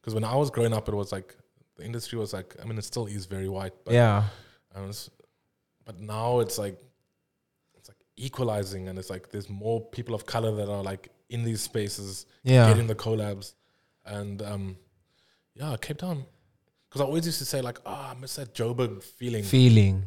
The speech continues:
Speaker 1: You know?
Speaker 2: Mm.
Speaker 1: Joburg feels so much different to Cape Town. But I think that's, it's starting to, it's starting to, like, become part of Cape Town, perhaps?
Speaker 2: Yeah.
Speaker 1: That energy.
Speaker 2: Yeah.
Speaker 1: So it's cool, like,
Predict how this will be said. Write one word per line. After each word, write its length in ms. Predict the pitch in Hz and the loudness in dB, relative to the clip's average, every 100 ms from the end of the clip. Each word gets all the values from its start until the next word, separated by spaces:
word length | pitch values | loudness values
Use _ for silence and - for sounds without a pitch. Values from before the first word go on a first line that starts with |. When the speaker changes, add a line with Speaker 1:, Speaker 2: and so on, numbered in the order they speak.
| 95 | -6
Speaker 1:
You 80 | 113 | -6
know? 180 | 131 | -2
Speaker 2:
Mm. 460 | 131 110 101 98 95 98 _ | 2 2 2 0 -4 -8 _
Speaker 1:
Joburg 540 | - 117 120 110 107 - | -6 -2 -2 -4 -10 -12
feels 220 | 120 107 | -6 -6
so 100 | - | -4
much 180 | 123 113 - | -6 -8 -6
different 300 | 110 120 107 | -6 -4 -8
to 60 | 110 | -4
Cape 200 | 113 110 | -4 -2
Town. 220 | 107 92 - _ _ _ - | -6 -8 -14 _ _ _ -8
But 80 | 110 | -6
I 60 | |
think 240 | 104 143 131 | -2 -2 -2
that's, 300 | 120 - - | -4 -4 -8
it's 160 | 113 107 | -12 -10
starting 340 | - 113 113 110 | -4 -2 -2 -2
to, 300 | 113 107 101 _ _ _ _ _ _ _ _ _ _ _ _ | -2 -2 -6 _ _ _ _ _ _ _ _ _ _ _ _
it's 100 | - | -12
starting 280 | - 117 117 | -4 -4 -2
to, 100 | - | -2
like, 260 | 107 101 - _ _ _ _ _ - | -4 -4 -10 _ _ _ _ _ -14
become 460 | 113 - 117 113 - _ _ _ - | -10 -4 -2 -4 -8 _ _ _ -6
part 180 | 123 | -4
of 120 | 135 127 | -4 -4
Cape 180 | 143 | -6
Town, 160 | 139 165 | -6 -6
perhaps? 200 | 175 214 | -6 4
Speaker 2:
Yeah. 300 | 120 113 104 | 8 10 8
Speaker 1:
That 100 | 98 | 6
energy. 420 | 139 131 175 170 - | 2 2 -2 -4 0
Speaker 2:
Yeah. 380 | 110 101 95 101 - | 2 2 -2 -6 -8
Speaker 1:
So 120 | 135 | -6
it's 140 | 127 | -4
cool, 320 | - - 208 139 | -6 -4 -2 -2
like, 240 | 107 104 | -4 -6